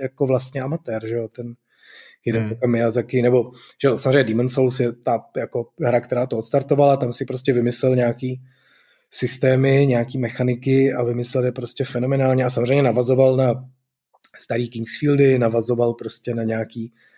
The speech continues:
Speaker 1: eh, další japonský série, na,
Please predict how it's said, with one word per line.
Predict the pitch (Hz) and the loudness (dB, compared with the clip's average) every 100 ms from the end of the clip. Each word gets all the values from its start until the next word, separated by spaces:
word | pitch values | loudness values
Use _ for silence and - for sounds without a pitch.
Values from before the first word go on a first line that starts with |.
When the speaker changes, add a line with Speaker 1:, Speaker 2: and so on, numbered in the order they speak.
| _ _ _ _ | _ _ _ _
Speaker 1:
eh, | 120 113 113 113 117 | -8 -6 -6 -6 -6
další | 117 127 - - | -2 0 0 2
japonský | 127 131 127 127 127 | 2 2 -2 -2 -8
série, | - 127 120 123 127 120 120 _ | -2 0 2 4 4 2 0 _
na, | 147 | -8